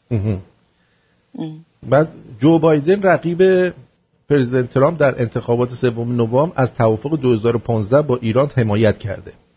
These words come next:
Speaker 1: آن توافق در دوران رئیس جمهوری باراک حسین اوباما، زمانی که بایدن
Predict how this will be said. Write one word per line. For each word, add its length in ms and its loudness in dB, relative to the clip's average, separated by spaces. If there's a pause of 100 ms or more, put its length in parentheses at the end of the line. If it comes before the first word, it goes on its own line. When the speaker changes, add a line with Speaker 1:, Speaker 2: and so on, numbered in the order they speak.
(380)
Speaker 1:
آن 180 2
توافق 420 0
در 140 0
دوران 340 0
رئیس 220 2
جمهوری 680 0 (400)
باراک 320 4 (220)
حسین 760 2 (220)
اوباما، 720 2 (600)
زمانی 440 0
که 400 0 (540)
بایدن 600 2